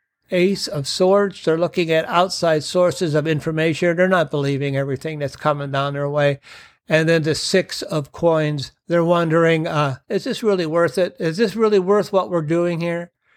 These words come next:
Uh, then as I read from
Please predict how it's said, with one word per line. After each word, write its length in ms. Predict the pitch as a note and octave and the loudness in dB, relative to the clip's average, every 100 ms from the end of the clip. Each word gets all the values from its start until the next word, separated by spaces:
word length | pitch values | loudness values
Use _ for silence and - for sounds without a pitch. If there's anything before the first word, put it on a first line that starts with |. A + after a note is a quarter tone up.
| _ _ _ _ _ _ | _ _ _ _ _ _
Uh, 320 | F3 E3+ E3+ D#3 - - | -4 0 0 0 -4 -4
then 160 | D#3 | 0
as 180 | D#3 D3 | 0 2
I 100 | D#3 | 2
read 360 | D#3 D#3+ D#3+ C#3 | 2 2 -2 -2
from 400 | - D#3+ C#3+ | 0 2 2